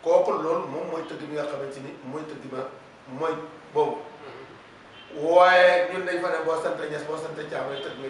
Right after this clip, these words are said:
déedéet. <laughs> Wala nekk sant gi sax tëgg tëgg, wala,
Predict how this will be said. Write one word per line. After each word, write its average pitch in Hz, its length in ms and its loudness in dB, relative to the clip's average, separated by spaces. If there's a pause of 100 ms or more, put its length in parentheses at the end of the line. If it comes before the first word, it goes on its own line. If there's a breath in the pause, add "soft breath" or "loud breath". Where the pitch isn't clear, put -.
déedéet. 131 680 -8 (800)
<laughs> 202 640 6
Wala - 120 2
nekk 165 220 2
sant 170 280 -2
gi 143 100 -6
sax 143 160 -8
tëgg 151 240 -8
tëgg, 135 120 -12 (320)
wala, 151 140 -2